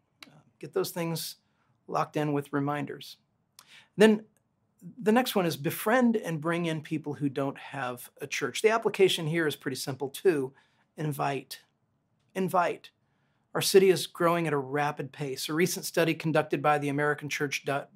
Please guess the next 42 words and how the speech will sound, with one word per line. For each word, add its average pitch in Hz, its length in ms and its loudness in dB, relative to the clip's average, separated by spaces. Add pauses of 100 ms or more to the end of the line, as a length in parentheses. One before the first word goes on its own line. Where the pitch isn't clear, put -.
org 143 420 0 (380)
indicated 165 460 2
that 151 100 4
only 180 180 2
twenty-eight 156 460 -4
percent 147 300 -4
of 123 100 -6
Davidson 139 420 -2
and 135 120 -2
Williamson 135 420 -6
County 135 300 -6
residents 131 580 -8 (280)
have 160 200 0
a 156 40 -6
church 151 260 -2
home 143 180 -2
at 127 80 -4
all. 127 280 -8 (500)
So 202 180 0
invite. 208 460 2
Invite 165 280 0
your 185 80 -4
neighbors. 185 580 0 (220)
Invite 156 300 -2
people 175 260 -2
who 170 80 2
are 170 80 0
new 170 160 -2
to 170 80 -4
town. 156 480 -8 (680)
Though 175 100 6
some 175 300 2
may 156 100 2
not 151 260 0
be 151 140 -2
open 147 380 -2
to 156 120 -10
your 147 140 -4
invitation, 151 880 -4
many 175 220 0
will 202 220 -2
be. 123 280 -10